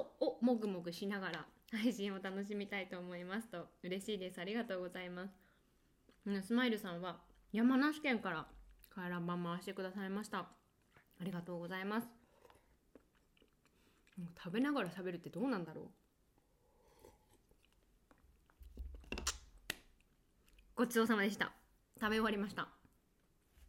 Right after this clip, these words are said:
満足。ああ。皆さんは食べ終わりましたか？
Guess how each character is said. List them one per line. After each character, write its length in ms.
満 240
足。 200
あ 520
あ。 80
皆 160
さ 100
ん 60
は 100
食 120
べ 60
終 80
わ 80
り 80
ま 140
し 60
た 100
か？ 180